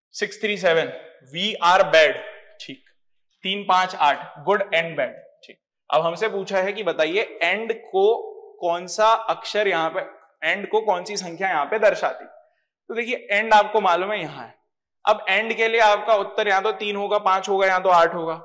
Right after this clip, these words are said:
दो तो हो ही नहीं सकता था। आप कैसे देखेंगे? End को अगर आपको पहचानना है तो आप देखिए यहाँ तो आप end को ढूंढें, end कहीं और दिख नहीं रहा है। क्या good और bad कहीं दिख रहा है? हाँ, good और bad तो दिख रहा था, बैड तो देखिए यहाँ दिख रहा है, तो bad यहाँ पे भी था।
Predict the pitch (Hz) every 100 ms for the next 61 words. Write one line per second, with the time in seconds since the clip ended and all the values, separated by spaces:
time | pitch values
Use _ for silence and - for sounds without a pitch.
0 | - 143 151 156 165 165 170 175 170 -
1 | 160 156 151 _ _ _ - 151 190 -
2 | 190 202 190 190 190 190 202 _ _ _
3 | 151 196 247 247 233 214 202 185 190 165
4 | 147 - 139 143 160 175 165 180 165 170
5 | 156 143 185 160 151 180 180 180 151 175
6 | 180 196 180 180 180 175 _ 139 160 156
7 | 165 160 165 156 156 165 156 151 _ _
8 | _ 190 180 156 196 208 202 190 202 202
9 | 196 190 196 196 - 127 117 156 190 190
10 | 170 156 - 185 151 123 117 135 147 170
11 | 190 165 160 165 143 160 160 156 160 _
12 | _ _ _ _ - - _ _ _ _
13 | _ - 127 139 147 139 147 156 160 151